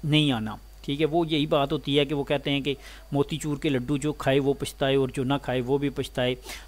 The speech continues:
तो इस तरह होता है कि जो शादी कर लेते हैं वो कहते हैं, "यार, शादी नहीं करना, बड़ा वक्त होता है, ये मसला होता है, ये होता है, ये ख़र्चे पूरे करना पड़ते हैं।" और जो नहीं कर, जिनकी नहीं होती तो उनको बड़ी शौक होती है कि, "यार, हम भी शादी करें, देखें शादी के बाद क्या होता है।"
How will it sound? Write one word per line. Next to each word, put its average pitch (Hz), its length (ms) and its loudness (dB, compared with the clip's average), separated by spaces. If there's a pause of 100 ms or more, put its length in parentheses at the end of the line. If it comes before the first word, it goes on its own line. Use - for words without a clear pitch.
(120)
तो 131 460 0
इस 170 140 -4
तरह 156 160 4
होता 139 200 2
है 139 80 2
कि 139 100 -2
जो 143 100 -4
शादी 135 300 -2
कर 147 280 4
लेते 147 280 0
हैं 143 100 4
वो 139 120 0
कहते 143 280 -2
हैं, 143 60 2
"यार, 139 180 4
शादी 135 320 -2
नहीं 143 120 -2
करना, 131 320 0
बड़ा 123 260 0
वक्त 127 280 -2
होता 131 220 -2
है, 127 100 0
ये 131 100 0
मसला 135 280 -2
होता 127 160 0
है, 127 100 2
ये 135 140 2
होता 123 240 0
है, 127 120 2
ये 135 160 2
ख़र्चे - 320 -4
पूरे 135 220 -4
करना 131 240 -2
पड़ते 131 280 -4
हैं।" 131 60 -2
और 127 140 -2
जो 156 120 -8
नहीं 151 180 0
कर, 131 200 -2 (140)
जिनकी 151 240 -4
नहीं 165 200 2
होती 143 300 0 (420)
तो 156 160 4
उनको 156 300 0
बड़ी 139 260 2
शौक 143 280 2
होती 143 240 0
है 139 120 4
कि, 135 180 2
"यार, 131 160 2
हम 127 140 0
भी 139 80 -2
शादी 131 320 -2
करें, 131 220 0
देखें 123 240 -4
शादी 127 300 -4
के 143 80 -2
बाद 127 260 -2
क्या 143 120 2
होता 131 200 -2
है।" 123 100 -4